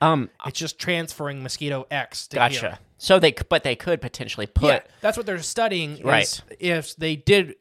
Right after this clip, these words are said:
Speaker 2: put a new disease in.
Speaker 1: Or a, a vaccine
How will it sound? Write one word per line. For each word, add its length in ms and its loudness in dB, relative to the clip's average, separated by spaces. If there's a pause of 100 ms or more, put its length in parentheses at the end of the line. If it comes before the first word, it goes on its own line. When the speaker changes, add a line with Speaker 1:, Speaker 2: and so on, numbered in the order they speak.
(140)
Speaker 2:
put 160 -2
a 40 -2
new 140 -4
disease 380 -6
in. 320 -10
Speaker 1:
Or 500 2 (520)
a, 100 -6 (260)
a 80 -6
vaccine 800 -8